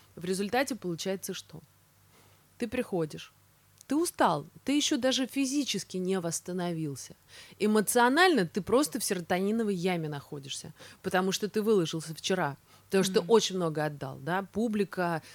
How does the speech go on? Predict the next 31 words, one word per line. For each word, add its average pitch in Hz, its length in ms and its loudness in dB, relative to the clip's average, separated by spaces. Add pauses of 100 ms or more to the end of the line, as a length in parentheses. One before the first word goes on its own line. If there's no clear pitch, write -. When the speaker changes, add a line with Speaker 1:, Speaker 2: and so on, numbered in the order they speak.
(120)
Speaker 1:
большая 185 480 2
площадка, 170 560 0
маленькая, 165 640 2
стоишь 160 420 0
ты 175 100 -4
на, 160 300 0 (320)
ну, 214 220 2 (160)
на 185 120 0
бэкстейдже 170 540 0
или 160 120 -2
ещё 277 200 0
где-то. 233 300 -4 (320)
Ты 247 240 4
работаешь, 196 500 2
ты 262 140 2
работаешь 233 400 2
с - 80 -6
людьми, 220 220 -2
ты 247 100 4
очень 208 180 2
хорошо 190 300 -2
меня 175 220 0
должна 151 340 -4
понимать. 139 380 -12 (400)
Тебе 202 260 2
иногда 160 340 0
хочется 180 420 -2
просто - 340 -4
помолчать. 247 600 -2 (500)
Сутки, - 640 4
например, 180 460 0